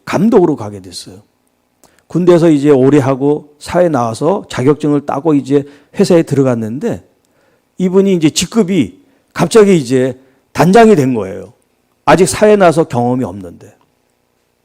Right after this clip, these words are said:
그러니까 많이 걱정이 돼요. 지금 이제 새로 발주돼서 그 건축 현장에, 에, 건축하는 사람, 뭐 감독하는 사람, 감리하는 사람, 그 사람들을 다 자기가 이제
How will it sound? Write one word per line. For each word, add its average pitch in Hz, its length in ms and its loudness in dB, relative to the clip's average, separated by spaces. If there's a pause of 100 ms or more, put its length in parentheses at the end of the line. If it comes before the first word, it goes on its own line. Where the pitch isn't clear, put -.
(320)
그러니까 226 240 2
많이 202 240 4
걱정이 170 480 2
돼요. 110 300 -6 (120)
지금 156 280 -6 (260)
이제 147 380 0
새로 160 640 0 (140)
발주돼서 139 560 -2
그 131 120 -6
건축 127 340 -6
현장에, 151 500 -2 (360)
에, 147 280 -4 (720)
건축하는 147 540 -2
사람, 143 440 -2 (200)
뭐 139 180 0
감독하는 147 520 -2
사람, 139 360 -2 (180)
감리하는 143 420 2
사람, 143 340 0
그 156 120 -2
사람들을 143 520 0
다 - 140 -12
자기가 139 360 -2
이제 135 280 0